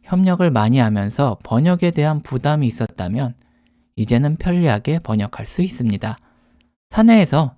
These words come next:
도면을 공유할 때도 한글로 번역된 도면으로 더욱더 빠르게 도면을 파악할 수 있으니 오늘 배운 내용을 꼭 활용해 주십시오. 이상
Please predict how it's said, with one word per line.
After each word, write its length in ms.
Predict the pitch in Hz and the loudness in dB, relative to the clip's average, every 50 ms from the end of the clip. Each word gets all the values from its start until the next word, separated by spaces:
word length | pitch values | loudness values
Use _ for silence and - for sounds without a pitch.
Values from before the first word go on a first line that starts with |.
| _ | _
도면을 380 | - 123 117 120 120 127 139 135 | -6 -4 0 0 0 0 0 -2
공유할 400 | - - 120 127 135 127 113 101 | -4 -2 0 2 2 2 2 0
때도 400 | - - 110 - 139 139 127 - _ _ _ _ _ _ _ _ _ _ _ _ | -2 -6 -4 0 0 0 0 -2 _ _ _ _ _ _ _ _ _ _ _ _
한글로 520 | - 170 185 196 202 202 202 208 202 190 | -4 0 0 2 4 4 4 4 4 2
번역된 500 | - 123 117 117 117 117 - 139 135 127 | 2 0 0 0 0 0 -2 -2 -4 -2
도면으로 600 | 123 117 110 107 101 104 101 110 139 175 202 220 _ _ _ _ _ _ _ _ _ _ _ _ | -2 -2 -2 0 0 0 -2 0 2 2 0 0 _ _ _ _ _ _ _ _ _ _ _ _
더욱더 680 | - 131 123 117 113 - _ _ - 143 160 175 185 - | -2 2 2 2 0 -2 _ _ -2 0 0 0 0 -2
빠르게 480 | - - 156 139 135 127 - 160 170 165 | -4 -4 -2 -2 -2 -2 0 0 0 0
도면을 460 | 165 - 120 113 117 113 117 131 127 | -2 -2 -2 -2 0 0 0 -2 -2
파악할 440 | 127 - 170 165 160 165 - 160 143 | -4 -2 -2 -2 -2 -2 -2 -4 -4
수 140 | - - 104 | -4 -4 -8
있으니 440 | 92 - - 101 117 143 170 175 - _ _ _ _ _ _ _ _ _ _ _ - | -8 -8 -4 -2 0 0 0 0 -2 _ _ _ _ _ _ _ _ _ _ _ -2
오늘 260 | - 156 196 202 175 | 2 4 4 4 4
배운 280 | 151 139 143 151 131 | 2 0 0 0 0
내용을 340 | 110 104 101 107 110 147 175 - _ - | -2 -2 -4 -4 -4 -4 -4 -6 _ -6
꼭 260 | - 220 - _ _ - | -6 -6 -6 _ _ -10
활용해 340 | - 156 143 139 131 123 | -6 -4 -2 0 0 0
주십시오. 500 | 120 - - 104 - - - - 101 101 - _ _ _ _ _ _ _ _ _ _ _ | -2 -2 -8 -14 -14 -18 -12 -8 -8 -8 -10 _ _ _ _ _ _ _ _ _ _ _
이상 520 | - 117 117 - - 107 107 113 139 185 | -2 -2 -2 -2 -2 -4 -2 -2 -4 -4